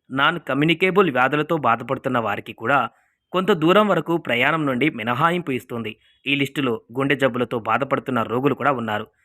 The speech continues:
రైలులో ప్రయాణించే విద్యార్థులు, యుద్ధ వీరుల భార్య లేదా భర్త, ఐపీకేఎఫ్ వితంతువులు, కార్గిల్ అమరవీరుల వితంతువులు, అదేవిధంగా ఉగ్రవాదుల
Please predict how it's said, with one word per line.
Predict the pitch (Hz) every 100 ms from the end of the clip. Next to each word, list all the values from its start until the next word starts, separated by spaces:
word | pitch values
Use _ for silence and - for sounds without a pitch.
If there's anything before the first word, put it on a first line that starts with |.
| _ -
రైలులో | 120 139 156 143
ప్రయాణించే | 127 117 120 151 147 131
విద్యార్థులు, | 113 110 143 170 190 135 - _ -
యుద్ధ | 143 143
వీరుల | 170 139 160 160 147 147 _ 104
భార్య | 113 135 139 139 131
లేదా | 135 127
భర్త, | 113 110 135 127 - _ _ -
ఐపీకేఎఫ్ | 156 175 - 196 202 - 160 - - 147 - -
వితంతువులు, | 127 123 131 127 113 117 -
కార్గిల్ | 143 151 147 160 156 -
అమరవీరుల | 120 131 135 131 127 120
వితంతువులు, | 113 131 127 123 117 110 110 _ _ _ _ 147
అదేవిధంగా | 165 160 165 175
ఉగ్రవాదుల | 143 131 156 147 143 160